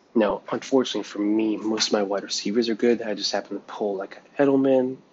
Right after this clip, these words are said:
Um, I happen to pull Amari Cooper from, like, an eighty plus overall pack. Um, obviously, there's a Level Master, um, and I pulled a, a T Y Hilton. So I have,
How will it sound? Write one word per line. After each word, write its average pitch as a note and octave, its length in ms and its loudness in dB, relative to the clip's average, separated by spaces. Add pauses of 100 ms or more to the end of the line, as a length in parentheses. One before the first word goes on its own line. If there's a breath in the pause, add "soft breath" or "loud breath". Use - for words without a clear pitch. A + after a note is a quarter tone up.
(120)
Um, G2 600 -2 (1400 loud breath)
I A2+ 60 0
happen G#2 180 0
to G#2 60 0
pull G#2+ 340 4
Amari G2 360 4
Cooper A#2+ 440 0
from, A2 220 0
like, G#2 140 0
an - 80 -12
eighty G#2+ 220 0
plus G2+ 320 -6
overall G2 300 -2
pack. G2 500 -4 (580 loud breath)
Um, G2 180 -2
obviously, G#2 360 0
there's G2 200 -4
a G#2 40 0
Level A2+ 240 4
Master, G#2 840 0 (400)
um, F#2+ 500 -8 (100)
and A#2 120 2
I A2+ 60 4
pulled G2+ 280 0 (200)
a, B2+ 80 6
a A2 60 2
T - 180 0
Y G2 140 4
Hilton. F#2+ 360 -4 (440 loud breath)
So - 100 2
I F3 80 6
have, G#2+ 280 0